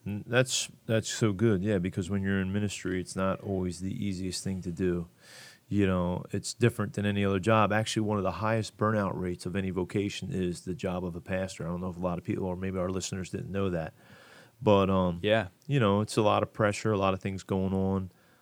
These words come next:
Speaker 1: Uh,
Speaker 2: You kinda shoulder, like, everybody else's problems as a pastor. Not saying I'm not a pastor, but I get to see, you know, I work with all you guys as pastors, and I get to see a lot of that going on.
Speaker 1: Right.
Speaker 2: Um, so it's,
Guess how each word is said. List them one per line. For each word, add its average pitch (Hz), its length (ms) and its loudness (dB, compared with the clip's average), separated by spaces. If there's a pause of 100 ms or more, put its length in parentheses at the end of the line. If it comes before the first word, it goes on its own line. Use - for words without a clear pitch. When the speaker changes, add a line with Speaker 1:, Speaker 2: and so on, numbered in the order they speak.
(340)
Speaker 1:
Uh, 87 260 2
Speaker 2:
You - 60 4
kinda 151 320 4
shoulder, 113 720 0
like, 95 460 -4 (720)
everybody 95 380 -4
else's 92 300 -4
problems 90 580 -4
as 85 160 -8
a 87 40 -18
pastor. 87 440 -8
Not 95 180 -4
saying 95 240 -4
I'm 104 140 -2
not 98 160 0
a 87 40 -8
pastor, 95 360 -2
but 92 120 -6
I 92 100 -6
get 90 140 -10
to 92 80 -12
see, 95 540 -6
you 107 80 -12
know, 95 80 -6
I 90 80 -6
work 95 280 -4
with 92 120 0
all 90 160 -4
you 90 80 -6
guys 95 320 -4
as 87 160 -10
pastors, 90 460 -10
and 92 100 -8
I 90 40 -8
get 92 120 -8
to 90 80 -12
see 98 140 -4
a 92 80 -2
lot 87 160 -4
of 90 60 -8
that 87 180 -8
going 90 260 -4
on. 92 320 -8 (400)
Speaker 1:
Right. 87 180 2
Speaker 2:
Um, 87 140 -2
so 92 140 -6
it's, 90 180 -8